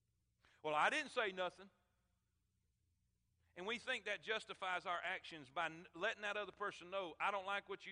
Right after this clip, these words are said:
did, I don't agree with what you did, and I'm not gonna argue with it, I'm just not gonna say nothing till you do what I want."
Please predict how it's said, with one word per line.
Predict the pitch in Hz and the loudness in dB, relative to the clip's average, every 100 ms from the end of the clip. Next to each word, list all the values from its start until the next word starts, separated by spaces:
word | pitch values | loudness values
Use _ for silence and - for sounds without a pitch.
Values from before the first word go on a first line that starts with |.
| 175 | -8
did, | 202 202 | -4 -2
I | 165 185 | 0 0
don't | 175 | -2
agree | 156 202 190 | -4 -4 -4
with | 185 | -4
what | 190 - | -6 -6
you | 185 | -10
did, | 175 190 - - 147 | -4 -4 -6 -10 0
and | |
I'm | 151 233 | 2 4
not | 226 190 | 2 2
gonna | |
argue | 185 277 233 185 | 4 4 4 2
with | 185 | -2
it, | - | -2
I'm | 185 214 | -2 -2
just | 160 | -2
not | 180 | -4
gonna | 190 190 | -4 -6
say | 180 | -8
nothing | 170 143 151 | -8 -10 -12
till | |
you | 147 160 | -14 -10
do | 156 127 | -8 -6
what | |
I | 131 | -6
want." | 135 110 | -8 -14